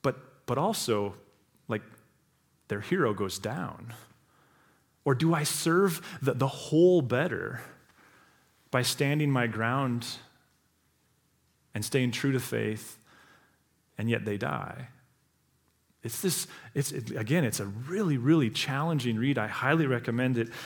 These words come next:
But it bring, it brought to the surface for me this very issue. To what degree is faith about having a people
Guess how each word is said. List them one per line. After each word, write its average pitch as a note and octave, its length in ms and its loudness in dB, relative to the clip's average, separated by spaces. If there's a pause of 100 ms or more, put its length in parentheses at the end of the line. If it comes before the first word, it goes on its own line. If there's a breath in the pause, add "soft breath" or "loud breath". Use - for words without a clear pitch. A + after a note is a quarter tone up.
(140 loud breath)
But C3+ 100 2
it C3+ 140 -2
bring, F3 280 2
it C3 220 0
brought F3+ 280 0
to D#3+ 60 -4
the C#3 100 2
surface D#3 420 0
for C3+ 140 -2
me F3+ 140 4
this C3 180 0
very C#3+ 520 0
issue. A2 340 -4
To - 180 -6
what C3 340 -2
degree C#3+ 680 -6 (1080 loud breath)
is A#2+ 200 -4
faith C3+ 420 -2
about D#3 240 0
having C3+ 340 -2
a C#3 60 0
people E3+ 600 -4